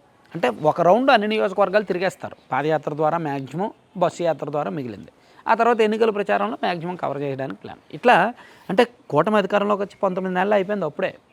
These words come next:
అప్పుడే పంతొమ్మిది నెలలు అయిపోయింది. పాపం క్యాడర్‌కి ఇంకా నామినేటెడ్ పదవులు రాలేదు,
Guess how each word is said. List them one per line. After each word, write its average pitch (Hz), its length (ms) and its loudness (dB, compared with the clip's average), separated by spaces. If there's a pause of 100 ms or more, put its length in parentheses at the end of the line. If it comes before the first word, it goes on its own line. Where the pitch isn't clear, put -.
(400)
అప్పుడే - 220 -2
పంతొమ్మిది 196 380 0
నెలలు 208 140 2
అయిపోయింది. 196 380 0
పాపం 127 320 -6
క్యాడర్‌కి 156 420 -2
ఇంకా 180 160 -4
నామినేటెడ్ 175 560 -2
పదవులు 185 240 0
రాలేదు, 196 460 2